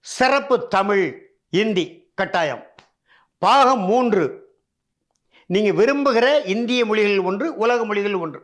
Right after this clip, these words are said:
இப்படி மூணு பாகம் இருக்கு. இந்த மூன்று பாகத்துல அறிஞர் அண்ணா ஆட்சி மொழி சட்ட திருத்தம் கொண்டு வரும்போது என்ன சொல்கிறார் என்றால், பாகம் இரண்டு சிறப்பு தமிழ் இந்தி கட்டாயம் இருந்ததுல இந்தியை நீக்குகிறோம் சொல்லி இந்த பாகம் இரண்டே நீக்கி விட்டார்.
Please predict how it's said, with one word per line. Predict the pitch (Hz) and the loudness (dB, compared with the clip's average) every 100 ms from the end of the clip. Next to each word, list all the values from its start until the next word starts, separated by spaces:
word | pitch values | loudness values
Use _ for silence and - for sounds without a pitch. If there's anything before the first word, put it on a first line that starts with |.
| _ | _
இப்படி | _ - 269 | _ -8 -4
மூணு | 226 254 | 0 0
பாகம் | 208 196 175 | 2 0 -2
இருக்கு. | 131 - _ - - | -6 -12 _ -20 -10
இந்த | 165 165 147 | -4 -2 0
மூன்று | 180 254 277 269 226 | 0 0 2 0 0
பாகத்துல | 170 180 180 - 120 120 156 165 - _ _ _ _ - | 0 0 -2 -4 -4 -2 -2 -4 -12 _ _ _ _ -4
அறிஞர் | 180 233 208 | -2 0 0
அண்ணா | 185 226 233 | -2 0 2
ஆட்சி | 196 214 240 | 2 0 -2
மொழி | 220 208 | -2 -2
சட்ட | 196 - 185 | -2 -4 -4
திருத்தம் | 180 165 165 160 | -4 -4 -6 -4
கொண்டு | 180 208 | 0 0
வரும்போது | 190 151 123 110 123 160 175 175 - - _ 135 | 0 -2 -6 -6 -2 0 0 -4 -14 -20 _ -2
என்ன | 190 233 | 0 0
சொல்கிறார் | - 175 180 170 147 | -2 -2 0 0 0
என்றால், | 123 117 123 156 180 - _ _ | -4 -4 -2 -2 -4 -10 _ _
பாகம் | 160 208 233 254 214 | 0 2 2 2 0
இரண்டு | 196 208 220 214 | -2 -2 -2 -4
சிறப்பு | - 208 220 226 220 | -2 -2 -2 -6 -2
தமிழ் | 196 214 190 | -2 -2 -4
இந்தி | 190 190 | -4 -4
கட்டாயம் | 190 170 190 190 | -4 -2 -4 -4
இருந்ததுல | 165 165 180 175 127 - - _ 147 | -6 -4 -2 -4 -6 -12 -20 _ -2
இந்தியை | 226 285 277 254 | 0 0 0 0
நீக்குகிறோம் | 185 240 240 233 214 202 | 0 -2 0 0 0 -2
சொல்லி | 220 220 | -4 -2
இந்த | 190 | -2
பாகம் | 180 196 202 151 | 0 -2 -2 -2
இரண்டே | 190 214 208 | -2 0 -2
நீக்கி | 196 151 131 | -2 -6 -10
விட்டார். | 110 110 | -12 -16